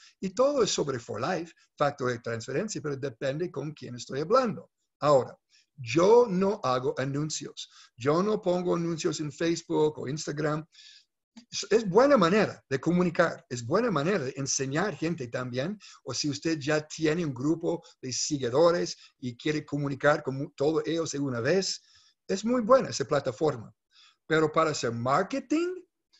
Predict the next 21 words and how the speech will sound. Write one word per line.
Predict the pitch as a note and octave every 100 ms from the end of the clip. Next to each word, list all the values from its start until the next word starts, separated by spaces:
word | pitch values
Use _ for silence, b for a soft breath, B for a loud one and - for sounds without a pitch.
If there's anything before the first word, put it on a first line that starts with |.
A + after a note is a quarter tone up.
| -
si | -
usted | C#3+ C3 - F#3 F#3+ -
escoge | C#3 - - C#3 D#3+ A3+ A3
esta | G#3+ A3+
manera, | G#3+ G#3+ G#3 A#3+ C4
y | F#3
no | C4
está | F#4+ F4 D4+
mal, | A3+ G#3 - -
¿eh? | D#3
No, | F#3 F#3 B B _
no, | D3 F#3 A#3
no | A#3 G#3+ C4+
estoy | - C4
diciendo | B3 - A#3 E3
que | D#3
está | -
mal. | D#3 D#3 - b b b -
Hay | G3
personas | C4+ B3+ - A#3+ F#3
que | -